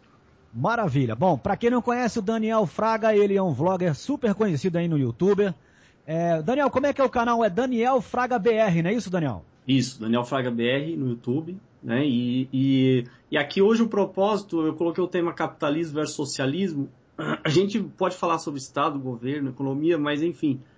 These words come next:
Speaker 2: só pra fazer esse conflito de, de, de, de princípios, né? E, bom, a hora que for pra começar, é só falar, Negrinho.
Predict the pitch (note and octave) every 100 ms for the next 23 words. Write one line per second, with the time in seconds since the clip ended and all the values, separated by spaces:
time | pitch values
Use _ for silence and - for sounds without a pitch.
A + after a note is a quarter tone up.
0 | _ - E3 A3 G3 G3+ G3+ G3+ G3 -
1 | F3+ - D3+ E3 - D#3 C3+ C#3 C3+ C3+
2 | C3 C3 C3 C#3 C3 - D3 C3+ B2 B2
3 | C3+ - _ _ _ _ - C#3 C3+ C3+
4 | C3 B2+ B2 B2 A#2+ - _ _ _ _
5 | - - - F#3 C3+ D3 E3+ E3+ E3 -
6 | G#3+ G3 G3+ G#3+ G3 G#3+ A3 A#3+ - A#3
7 | F3+ D#3+ A#2+ A2+